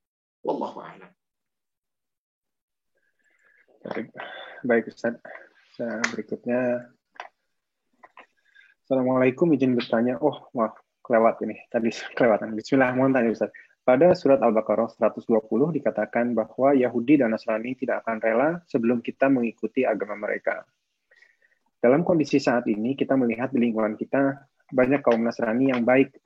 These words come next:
Speaker 2: terhadap kaum muslimin dalam bersosialisasi. Tidak tampak sedikit pun usahanya untuk mengajak kita mengikuti mereka. Apakah ini sebetulnya kemunafikan mereka, Ustaz?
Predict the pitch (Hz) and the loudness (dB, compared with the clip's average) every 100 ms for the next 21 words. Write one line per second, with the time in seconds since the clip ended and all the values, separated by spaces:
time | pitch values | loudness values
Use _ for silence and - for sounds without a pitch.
0 | - - 113 110 123 117 110 110 113 123 | -12 -8 -4 -2 -2 -4 -6 -6 -4 0
1 | 175 185 110 110 135 117 110 - - 104 | 0 2 0 2 2 2 -2 -10 -4 -2
2 | 107 - - - 220 _ - - _ _ | -2 -6 -8 -6 -8 _ -18 -18 _ _
3 | _ _ _ _ _ _ - 131 - 143 | _ _ _ _ _ _ 2 2 4 0
4 | 139 - - 131 120 - 156 139 - 135 | 2 0 0 0 0 0 2 0 -2 -4
5 | 143 160 143 123 - 117 123 120 120 - | 0 2 2 0 -4 -6 -2 -2 -2 -4
6 | - 147 131 120 117 123 113 113 - 110 | 0 2 0 -2 -4 -2 0 0 -2 -8
7 | - _ _ _ _ _ _ _ - - | -8 _ _ _ _ _ _ _ -12 -8
8 | - 151 185 170 165 160 127 131 127 147 | -4 -2 2 2 2 2 0 2 2 2
9 | 151 139 131 127 - - 123 123 131 135 | 0 0 0 0 -2 -2 0 2 0 2
10 | 110 101 - | 0 -2 -10